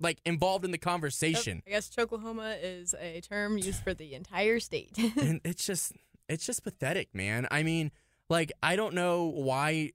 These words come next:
Speaker 1: people say that I'm not dumb enough to call for Mike Gundy's job. Why not, right?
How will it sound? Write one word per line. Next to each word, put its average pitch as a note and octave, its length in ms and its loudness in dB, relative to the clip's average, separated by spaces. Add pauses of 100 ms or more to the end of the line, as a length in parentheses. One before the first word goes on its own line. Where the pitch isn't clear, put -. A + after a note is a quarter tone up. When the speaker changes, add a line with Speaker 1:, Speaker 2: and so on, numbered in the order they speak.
Speaker 1:
people E3 280 4
say D3 360 2
that C3 340 2
I'm C3+ 160 4
not D3 200 0
dumb C#3+ 220 2
enough D3+ 200 2
to D#3 60 -4
call D3+ 220 4
for D3 140 -2
Mike C3+ 220 0
Gundy's C#3+ 340 0
job. B2+ 360 2 (300)
Why F#3+ 220 6
not, F#3+ 380 2
right? F3 220 2